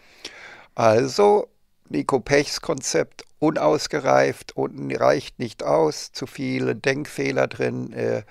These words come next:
kein klares Konzept, wie man aus der Konsumsucht, der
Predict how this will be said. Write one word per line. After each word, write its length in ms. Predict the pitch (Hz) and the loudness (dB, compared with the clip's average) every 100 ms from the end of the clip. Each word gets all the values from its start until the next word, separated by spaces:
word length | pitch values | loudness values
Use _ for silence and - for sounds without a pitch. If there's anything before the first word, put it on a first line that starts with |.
| - - - - | -20 -20 -20 -8
kein 320 | - 131 151 | 0 2 0
klares 460 | - 135 127 135 - | 0 2 2 0 -6
Konzept, 640 | - 123 - 139 - - | -6 -6 -2 -2 -4 -8
wie 140 | 135 | -4
man 200 | 127 127 | -2 -2
aus 340 | 123 123 127 - | 0 -2 -2 -2
der 160 | 123 | -4
Konsumsucht, 1500 | - - 143 139 113 117 180 196 185 160 160 165 151 - - 127 | -4 -2 -2 -2 -4 -2 -2 -2 -4 -4 0 2 0 -6 -6 2
der 400 | 127 127 - | 4 4 2